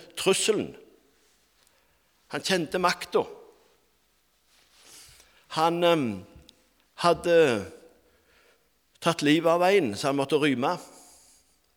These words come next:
Og så kaller Gud på han.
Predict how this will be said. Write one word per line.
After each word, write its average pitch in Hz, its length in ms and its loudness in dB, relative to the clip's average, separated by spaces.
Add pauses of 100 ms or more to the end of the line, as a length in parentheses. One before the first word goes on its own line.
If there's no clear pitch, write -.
(1500)
Og - 80 -8
så 139 160 -6
kaller 107 400 -4
Gud 98 240 -8
på - 160 -16
han. - 80 -20